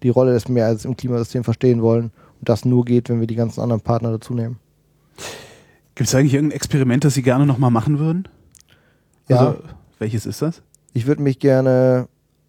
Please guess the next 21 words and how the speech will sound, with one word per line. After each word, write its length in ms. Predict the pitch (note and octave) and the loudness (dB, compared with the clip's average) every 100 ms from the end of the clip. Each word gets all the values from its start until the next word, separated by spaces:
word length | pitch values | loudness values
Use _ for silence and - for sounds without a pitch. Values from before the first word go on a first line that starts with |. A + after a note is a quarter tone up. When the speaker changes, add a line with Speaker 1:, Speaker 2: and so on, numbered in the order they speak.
| _ - | _ -6
Speaker 1:
ein 100 | C#3+ | -4
komplettes 580 | - D3 - F3+ F#3+ - | -2 -2 0 0 0 2
Jahr 440 | C3+ C3 A#2+ A#2+ A2+ _ _ - | 2 4 2 -2 -6 _ _ -4
auf 140 | C3 | -2
dem 100 | B2+ | -2
Schiff 220 | - D3 C3 | -2 -2 -4
ins 120 | A2+ | -4
Eis 200 | B2 A#2+ | -4 -4
setzen 380 | B2 - A#2 G#2+ _ _ _ _ _ _ | -6 -6 -10 -12 _ _ _ _ _ _
und 160 | C#3 B2 | -6 -2
gucken, 220 | D3 C#3 | -2 0
wie 80 | C3 | 2
der 120 | B2+ | 2
gesamte 420 | A#2+ B2+ D3 D3 | 2 2 2 2
Jahresgang 500 | B2+ A#2+ A#2 - A#2+ | 2 2 0 -4 -6
aussieht. 420 | A2 A2+ B2+ A#2+ - _ _ _ _ _ _ _ _ | -6 -6 -10 -12 -18 _ _ _ _ _ _ _ _
Weil 140 | C3+ C3+ | 4 4
unsere 260 | C#3+ D3 | 4 2
Expeditionen 640 | D3+ - D3 B2+ D#3 D#3 D3+ | 0 0 0 2 2 2 0
das 120 | C3+ | -2
natürlich 680 | C#3+ - D3 C#3+ C#3 - | -4 0 2 2 0 -4